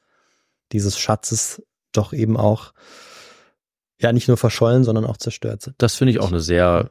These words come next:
Speaker 2: also eine sehr naheliegende Theorie. Also zerstört finde ich auch ziemlich sinnvoll, das kann ich mir auch gut vorstellen. Und würde auch erklären, warum absolut niemand irgendwas dazu sagen kann, wenn es eben wirklich buchstäblich verbrannt oder explodiert ist. Ja.
Speaker 1: Hm.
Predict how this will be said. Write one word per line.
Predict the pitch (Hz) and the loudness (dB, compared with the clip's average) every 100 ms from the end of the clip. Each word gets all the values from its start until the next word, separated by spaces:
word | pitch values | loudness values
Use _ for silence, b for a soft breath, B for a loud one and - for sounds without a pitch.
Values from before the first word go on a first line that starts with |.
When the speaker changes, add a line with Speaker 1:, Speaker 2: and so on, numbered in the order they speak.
| - | -4
Speaker 2:
also | 92 85 | -2 -2
eine | 82 | -2
sehr | 80 82 85 | 0 0 0
naheliegende | 85 82 82 80 78 | 0 0 0 -2 -6
Theorie. | - - - - | -6 -6 -4 -6
Also | 82 | -6
zerstört | - 85 - 107 | -6 -6 0 0
finde | - 95 92 | 2 0 0
ich | - | 0
auch | 85 - - _ _ | -2 -4 -14 _ _
ziemlich | - 95 92 90 - - - | -4 0 2 0 -8 -14 -6
sinnvoll, | 101 127 - 123 | 0 0 2 2
das | 101 - | 0 -2
kann | 92 | -2
ich | |
mir | 87 | -2
auch | |
gut | 90 90 | -2 -4
vorstellen. | 95 95 - 95 98 B B B B | -4 -4 0 0 0 B B B B
Und | 95 | 4
würde | 104 | 4
auch | 90 | 4
erklären, | 101 - 90 85 82 | 2 2 0 2 2
warum | 82 87 | 0 0
absolut | 90 - 92 | -2 -2 -2
niemand | 98 98 101 95 | 2 4 4 4
irgendwas | 92 98 90 | 2 0 0
dazu | - - | -2 -2
sagen | 95 98 87 | 0 2 0
kann, | - 80 80 | -2 -4 0
wenn | |
es | 85 - | -2 -2
eben | 87 82 | -2 0
wirklich | 87 - 90 | -2 -4 -6
buchstäblich | 101 - - 95 90 - | -6 -6 -6 -6 -6 -8
verbrannt | - 92 85 85 85 | -6 -4 -2 -2 -2
oder | 78 | -4
explodiert | 85 - 87 90 - | -6 -10 -8 -6 -6
ist. | - - _ | -8 -12 _
Ja. | 131 | -6
Speaker 1:
Hm. | 127 | -4